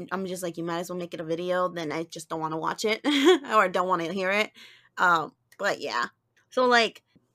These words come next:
BuzzFeed, uh, the second I stopped seeing the people that I actually like on there, I don't watch anymore. <laughs> I think that's what happens with a lot of these big channels. I'm guessing with Rooster Teeth, too.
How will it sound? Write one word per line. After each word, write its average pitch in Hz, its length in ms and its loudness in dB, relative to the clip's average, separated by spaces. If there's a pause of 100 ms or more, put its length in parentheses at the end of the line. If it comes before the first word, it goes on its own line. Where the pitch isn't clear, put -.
BuzzFeed, 247 720 4
uh, 185 220 4
the 196 120 -4
second 214 280 0
I 196 60 0
stopped 185 260 2
seeing 185 280 -2
the 170 80 -4
people 175 280 -8
that 170 140 0
I 165 100 2
actually 170 280 -6
like 170 300 -4
on 190 180 0
there, 196 140 -2
I 170 120 0
don't 156 240 -6
watch 165 280 -2
anymore. 220 360 2
<laughs> - 40 0
I 320 600 0
think 233 160 2
that's 214 160 2
what 196 120 4
happens 190 340 2
with 175 100 -6
a 170 60 -2
lot 165 180 2
of 160 80 -4
these 165 200 -8
big 165 260 -8
channels. 175 580 -4 (200)
I'm 185 120 -2
guessing 202 400 4
with 190 160 0
Rooster 202 420 2
Teeth, 185 360 -8
too. 220 320 2